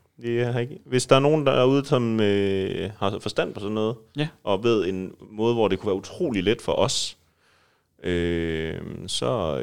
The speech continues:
Speaker 1: må I sige til.
Speaker 2: Ja.
Speaker 1: Men, øh, ellers så
Speaker 2: Vi tager jo... Altså, nu har vi jo fået alkohol sponsoreret, vi tager også imod andre ting til,
Speaker 1: Jamen,
Speaker 2: til
Speaker 1: altså.
Speaker 2: spons-, det må gerne være sponsortøj.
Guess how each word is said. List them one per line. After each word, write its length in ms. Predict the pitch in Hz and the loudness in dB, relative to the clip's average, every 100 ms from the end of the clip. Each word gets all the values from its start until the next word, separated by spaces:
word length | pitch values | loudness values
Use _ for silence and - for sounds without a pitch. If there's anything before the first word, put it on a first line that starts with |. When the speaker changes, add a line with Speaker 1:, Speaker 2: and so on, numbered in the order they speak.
| 57 | -6
Speaker 1:
må 120 | 78 | -4
I 100 | 80 | -6
sige 180 | 82 80 | -4 -6
til. 180 | 101 110 _ _ - 156 | -6 -8 _ _ -12 -8
Speaker 2:
Ja. 100 | 170 | -6
Speaker 1:
Men, 120 | 80 | -8
øh, 140 | 78 - 95 - _ _ _ _ - | -12 -12 -14 -18 _ _ _ _ -8
ellers 240 | 120 76 | -6 -6
så 280 | - - 92 | -6 -6 -2
Speaker 2:
Vi 80 | 127 | 0
tager 260 | 123 131 120 | 6 8 8
jo... 180 | 120 117 | 6 4
Altså, 220 | 117 117 | 2 2
nu 100 | 127 | 2
har 80 | 156 | 4
vi 80 | 131 | 2
jo 80 | |
fået 260 | 117 123 117 | 0 0 2
alkohol 360 | 139 180 123 113 | 0 0 0 -2
sponsoreret, 400 | 123 110 123 120 | -4 2 4 4
vi 60 | |
tager 200 | 113 113 | 6 8
også 200 | 123 - | 8 6
imod 140 | 165 127 | 2 2
andre 200 | 117 175 | 2 -2
ting 340 | - 156 - _ - | -4 -6 -8 _ -8
til, 80 | 127 | -4
Speaker 1:
Jamen, 240 | 117 139 | -2 0
Speaker 2:
til 60 | 190 | 2
Speaker 1:
altså. 140 | 107 | 4
Speaker 2:
spons-, 280 | 120 120 110 | 4 2 -2
det 180 | 131 123 | 0 0
må 160 | 123 117 | 0 0
gerne 180 | 151 | 0
være 100 | 156 | 0
sponsortøj. 600 | 127 - 147 135 - 135 | 0 0 0 -2 2 2